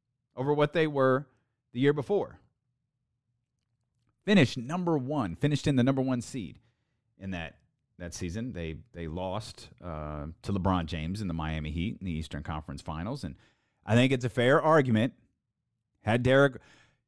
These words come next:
you'd be hard-pressed to convince me that Chicago Bulls team was so good that year.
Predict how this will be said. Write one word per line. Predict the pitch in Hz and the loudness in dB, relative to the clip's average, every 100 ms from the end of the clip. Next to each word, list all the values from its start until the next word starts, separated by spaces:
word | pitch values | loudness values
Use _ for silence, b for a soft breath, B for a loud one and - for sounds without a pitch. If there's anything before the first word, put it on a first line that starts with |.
| _ _ _ _ _ _ - | _ _ _ _ _ _ 0
you'd | 139 196 | 4 4
be | 160 160 | 4 2
hard-pressed | 107 147 165 147 - 139 139 | 4 4 4 4 2 2 2
to | 131 | -2
convince | 131 107 113 104 | 0 2 2 2
me | 98 | -4
that | 90 87 127 160 - | -4 0 0 0 -6
Chicago | - 170 143 156 143 139 143 143 | -4 -2 0 2 4 4 4 2
Bulls | 117 127 123 120 - | 2 4 4 2 -2
team | 120 113 110 107 | 0 2 2 0
was | 95 87 | -4 -8
so | - - - 113 123 | -12 -6 2 4 4
good | 110 110 87 | 2 0 0
that | 87 76 | -6 -8
year. | 85 78 67 | -12 -12 -14